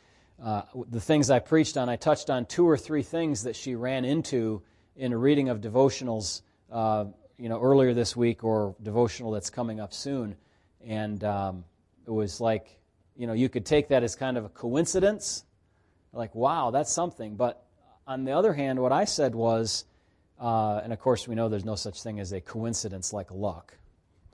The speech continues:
God ordains everything. But I said, "You know, that's, uh, to me, a sign that, uh, tor-, a pointer toward the fact that all truth coheres perfectly together."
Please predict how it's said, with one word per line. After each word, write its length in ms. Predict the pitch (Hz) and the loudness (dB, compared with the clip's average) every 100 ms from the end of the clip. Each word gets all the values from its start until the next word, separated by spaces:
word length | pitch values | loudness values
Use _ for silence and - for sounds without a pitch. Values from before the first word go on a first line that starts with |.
| _ - | _ -16
God 220 | 101 98 | -12 -10
ordains 460 | 92 107 107 101 | -10 -8 -8 -6
everything. 480 | 107 92 90 92 87 | -8 -8 -14 -18 -12
But 240 | 90 101 - _ _ _ _ _ _ 120 | -8 -8 -10 _ _ _ _ _ _ -4
I 100 | 120 | -2
said, 300 | - 127 113 | 0 0 0
"You 80 | |
know, 120 | 123 123 | 2 4
that's, 360 | 139 - - | 2 2 -4
uh, 120 | 135 117 | -4 -6
to 180 | - | -2
me, 400 | 127 165 180 139 | 4 10 10 8
a 100 | 135 | 4
sign 560 | 113 - 147 156 151 135 | 0 0 2 4 4 2
that, 480 | 117 117 113 113 - _ _ _ _ _ _ - | 2 0 0 -4 -12 _ _ _ _ _ _ -12
uh, 220 | 113 107 - | -8 -6 -4
tor-, 320 | - 143 - | 2 2 2
a 80 | - | -2
pointer 440 | - 185 190 139 | 4 6 8 4
toward 280 | - 143 123 | 4 2 2
the 60 | |
fact 360 | 120 135 127 - | 0 0 0 -2
that 100 | 120 | 2
all 180 | 135 143 | 4 4
truth 480 | - - 151 - - | 2 2 2 2 -2
coheres 680 | 127 110 135 127 104 98 - | -2 -2 -2 -2 -2 -8 -10
perfectly 560 | - 117 113 - 110 | -6 -8 -8 -12 -12
together." 500 | 98 98 101 87 78 | -12 -12 -12 -12 -18